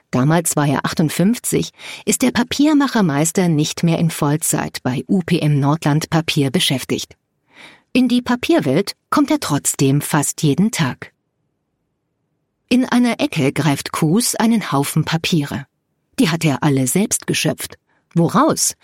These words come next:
Das lässt er die Besucherinnen und Besucher raten. Und die haben es dann gar nicht so leicht. Auf Stroh als Rohstoff kommt man vielleicht noch bei einem gelb leuchtenden Stück Papier.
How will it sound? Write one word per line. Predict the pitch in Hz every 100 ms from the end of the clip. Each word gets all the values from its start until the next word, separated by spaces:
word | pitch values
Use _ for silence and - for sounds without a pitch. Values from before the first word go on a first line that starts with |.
| - - -
Das | 226 -
lässt | 254 233 -
er | 190
die | 175
Besucherinnen | 151 - 156 190 156 160 156
und | 170 -
Besucher | 143 - 143 - 135
raten. | 135 - - - _ _ -
Und | 269 -
die | 254 254
haben | 254 285 269
es | - -
dann | 277 277
gar | 175 160
nicht | 175 220 -
so | -
leicht. | 302 139 85 - - _ _ _ _ _ _ _ _ _ _ _ _
Auf | 202 208
Stroh | - - 208 254 -
als | - - -
Rohstoff | 143 170 - - - - -
kommt | - 302 -
man | 165 139
vielleicht | - 151 151 170 -
noch | 160 147
bei | - 165
einem | 165 160 165
gelb | 165 185 170
leuchtenden | 147 139 147 - 160 139 139
Stück | - 135
Papier. | - 143 - 139 120